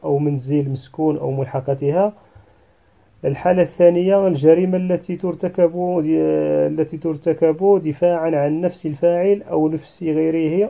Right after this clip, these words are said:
ضد مرتكب السرقة أو النهب بالقوة. هذا فيما يتعلق بأسباب التبريح وال-، ب-، والإباحة المحددة بمقتضى القانون في الفصلين مية وأربعة وعشرين و مية وخمسة وعشرين من القانون الجنائي.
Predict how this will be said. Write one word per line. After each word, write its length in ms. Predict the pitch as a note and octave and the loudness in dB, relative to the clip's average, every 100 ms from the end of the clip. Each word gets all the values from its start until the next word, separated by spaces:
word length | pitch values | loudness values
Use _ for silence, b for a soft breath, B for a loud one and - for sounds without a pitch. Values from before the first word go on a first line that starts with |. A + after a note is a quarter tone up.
| - | -4
ضد 360 | D3 E3 B2+ D#3 | -4 -4 0 0
مرتكب 540 | F3 E3+ F3+ F3 D#3+ | 0 -6 -8 -8 -8
السرقة 580 | C3+ - D#3+ D#3+ D#3+ G3+ | -10 -6 -4 -4 -6 -8
أو 240 | G3 E3 | -4 -4
النهب 400 | E3 F#3 G3+ C3+ | -4 -2 -2 -2
بالقوة. 520 | E3+ E3 D#3 B2+ A2 - _ _ _ _ _ _ _ b b b b b _ | -4 -2 -2 -2 -4 -10 _ _ _ _ _ _ _ b b b b b _
هذا 320 | C#3+ F3+ F#3 | 0 2 2
فيما 260 | F3 F#3 F3+ | 0 0 0
يتعلق 600 | F3+ D3+ D#3 D#3+ D3+ C#3+ | 0 0 2 2 2 0
بأسباب 600 | C#3 C#3+ D3 - D3+ D3 | -2 0 -2 -2 0 0
التبريح 460 | - C3+ C#3 D3+ C3 | -2 -6 -4 -2 -2
وال-، 180 | C#3 - | -4 -6
ب-، 320 | C3+ C#3+ C#3 | -6 -2 -2
والإباحة 540 | C3+ D#3 C3+ C#3+ - | -2 -6 -4 -4 -4
المحددة 540 | C3+ C3 B2 B2 C3+ C3+ | -4 -4 -6 -4 -2 -4
بمقتضى 460 | B2+ C3 - C3 | -6 -10 -8 -6
القانون 440 | C3 - C3+ C#3 C3 | -6 -4 -4 -2 -4
في 100 | C3+ | -8
الفصلين 540 | A#2 A#2+ - C#3 B2+ | -14 -14 -8 -6 -4
مية 120 | C3 | -4
وأربعة 200 | B2+ B2 | -6 -4
وعشرين 400 | B2+ A#2+ B2+ C3 | -6 -6 -8 -8
و 40 | B2+ | -6
مية 100 | B2+ | -8
وخمسة 260 | A#2+ - | -10 -8
وعشرين 260 | B2 A#2+ B2+ | -10 -10 -12
من 60 | B2 | -12
القانون 340 | B2 B2+ C3 | -10 -8 -8
الجنائي. 520 | B2+ A#2+ B2+ D3+ G#3 | -8 -8 -6 -6 -6